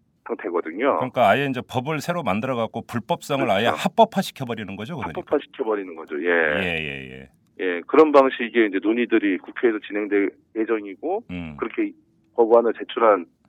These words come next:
Speaker 1: 당도 있고.
Speaker 2: 네.
Speaker 1: 그다음에 또 다른 당들은 민생, 뭐 경제민주화든 민생 얘기를 하지만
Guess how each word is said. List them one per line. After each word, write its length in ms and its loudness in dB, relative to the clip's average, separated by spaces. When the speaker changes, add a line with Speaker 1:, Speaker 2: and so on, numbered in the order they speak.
Speaker 1:
당도 300 -6
있고. 480 -2
Speaker 2:
네. 320 -8
Speaker 1:
그다음에 760 4
또 140 4
다른 360 4
당들은 800 2
민생, 480 4
뭐 120 4
경제민주화든 1040 0
민생 300 -6
얘기를 300 -6
하지만 500 -8